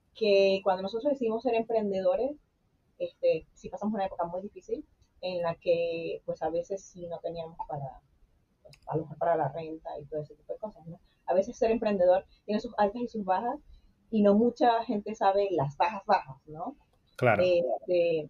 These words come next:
Speaker 1: y que bueno, que gracias a Dios, pues, todo ha, ha salido bien y hemos crecido y todo, pero sí, o sea, parte de ser emprendedor es que a veces tienes bajas bien bajas, y es muy importante la fortaleza mental, que mucha gente dice, "Mindset,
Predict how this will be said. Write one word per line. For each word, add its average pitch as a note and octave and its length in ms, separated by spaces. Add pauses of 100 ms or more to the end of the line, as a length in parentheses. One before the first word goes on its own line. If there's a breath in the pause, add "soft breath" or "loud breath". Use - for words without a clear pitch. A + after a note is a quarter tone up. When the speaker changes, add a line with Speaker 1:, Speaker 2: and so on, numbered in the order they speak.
(120)
Speaker 1:
y F#3+ 140
que F#3 100
bueno, E3 320
que F#3+ 100 (200)
gracias F3+ 420
a F3 60
Dios, F#3 240
pues, E3 200
todo F3 280
ha, E3 180 (720)
ha D3 260 (140)
salido A3 380
bien G#3+ 300
y E3 320
hemos F3+ 180
crecido G3 380
y F#3 100
todo, G#3 300 (420)
pero E3+ 220
sí, E3+ 280
o - 60
sea, E3 220
parte G3+ 260
de A3+ 100
ser A3 140
emprendedor G3 580
es F#3+ 220 (160)
que F3+ 80
a E3+ 80
veces F3+ 300
tienes F#3+ 280 (280)
bajas G#3 360
bien G3 240
bajas, B3 340 (640)
y G3 160
es G#3 100
muy A3 220
importante G3 520
la G3 160
fortaleza E3+ 500
mental, F3 380
que G3 80
mucha G#3 240
gente G#3+ 240
dice, G3+ 280
"Mindset, D4+ 460